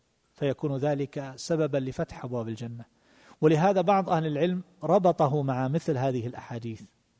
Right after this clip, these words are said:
الطهور شطر الإيمان، قال: "الطهارة مع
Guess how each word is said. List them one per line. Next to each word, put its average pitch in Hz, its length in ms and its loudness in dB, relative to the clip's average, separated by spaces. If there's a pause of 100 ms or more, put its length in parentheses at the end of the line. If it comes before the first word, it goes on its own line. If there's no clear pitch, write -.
الطهور 131 320 -6
شطر 135 300 -10
الإيمان، 127 400 -10 (1900)
قال: 131 140 -8
"الطهارة 143 500 -4 (400)
مع 151 520 2